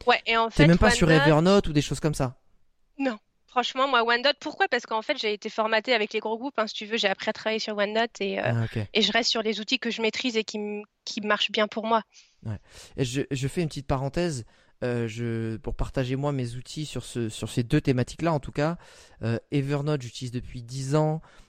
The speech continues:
Speaker 2: et c'est vrai que c'est, euh, très pratique, c'est une espèce de preneur de notes, euh, euh, un peu plus chiadé, on va dire, où tu as un peu plus de possibilités. C'est-à-dire que, euh, t'as un web clipper, donc tu vas avoir un,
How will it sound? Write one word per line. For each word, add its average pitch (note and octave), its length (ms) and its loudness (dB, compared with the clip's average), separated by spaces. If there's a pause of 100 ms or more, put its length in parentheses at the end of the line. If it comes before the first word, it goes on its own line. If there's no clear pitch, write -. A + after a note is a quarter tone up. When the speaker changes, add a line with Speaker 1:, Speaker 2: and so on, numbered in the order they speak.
(120)
Speaker 2:
et B2+ 60 0
c'est B2 200 0
vrai C3+ 180 6
que - 60 -4
c'est, B2+ 320 2
euh, A#2 120 4
très - 220 -2
pratique, C3+ 380 -4
c'est - 140 -6
une A#2+ 40 -2
espèce A#2+ 300 0
de A2+ 180 0 (380)
preneur B2 340 6
de A#2+ 120 6
notes, C3+ 340 4
euh, A2+ 240 6 (420)
euh, A2 120 4
un A2+ 80 4
peu A2+ 120 0 (160)
plus C3 640 2
chiadé, B2+ 540 6
on B2 80 10
va A2+ 100 8
dire, A#2+ 220 8
où A2+ 60 4
tu - 140 0
as - 20 6
un G#2+ 60 4
peu A2+ 80 4
plus B2 160 -2
de A#2+ 80 6
possibilités. A#2+ 600 4
C'est-à-dire B2 420 6
que, A#2+ 220 8 (520)
euh, A2+ 160 8
t'as A#2 160 6
un A#2 60 10
web A#2+ 220 10
clipper, D3+ 400 10 (220)
donc A#2 180 6
tu - 120 -2
vas A2+ 60 8
avoir A2+ 220 10
un, A2 280 8